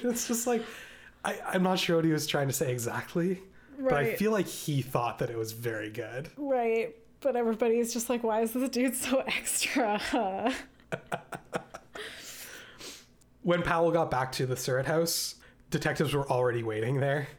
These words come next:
Speaker 1: They had already found out about the Surratt connection.
Speaker 2: Yeah.
Speaker 1: So they got him pretty easy.
Speaker 2: Yeah.
Speaker 1: Probably should have figured out a different safe house.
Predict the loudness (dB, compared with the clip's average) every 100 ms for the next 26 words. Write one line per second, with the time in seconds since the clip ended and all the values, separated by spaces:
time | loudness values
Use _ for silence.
0 | -20 -20 -20 -4 2 4 4 2 2 0
1 | -2 -2 -6 -4 -6 -4 -6 -2 -4 -4
2 | -6 -4 -4 -2 -4 -6 -10 -6 -6 -6
3 | -14 -20 -8 0 2 0 0 0 0 -2
4 | -2 -2 -2 -2 0 -2 0 0 -2 -10
5 | -6 -6 -6 -12 -20 -20 -16 0 2 2
6 | 2 0 -2 -4 -2 -2 -2 -4 -6 -2
7 | 0 0 0 -2 -2 -4 -4